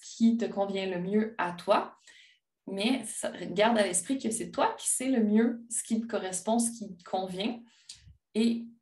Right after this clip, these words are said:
t'as ton droit, de, ton libre arbitre qui <laughs> doit être mis, euh, à contribution là-dedans. Donc,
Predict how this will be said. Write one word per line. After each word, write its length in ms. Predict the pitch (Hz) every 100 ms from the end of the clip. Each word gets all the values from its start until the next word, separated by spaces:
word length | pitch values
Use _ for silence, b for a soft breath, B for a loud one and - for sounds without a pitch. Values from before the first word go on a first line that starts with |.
| _ _ _ -
t'as 180 | 202 202
ton 200 | 190 175
droit, 340 | 170 180 196
de, 100 | - - -
ton 760 | - 170 170 180 - - - - -
libre 320 | 208 294 285
arbitre 680 | 226 220 208 214 262 - - - -
qui 200 | - 226
<laughs> 20 |
doit 500 | - - 233 240 - B B B
être 320 | 196 202 -
mis, 500 | 220 233 233 233 208
euh, 120 | - - - _ -
à 100 | 233
contribution 760 | 214 214 226 220 202 190 233
là-dedans. 420 | 180 165 - 233 - _ _ _ _ _ _ _ - -
Donc, 400 | 175 170 233 -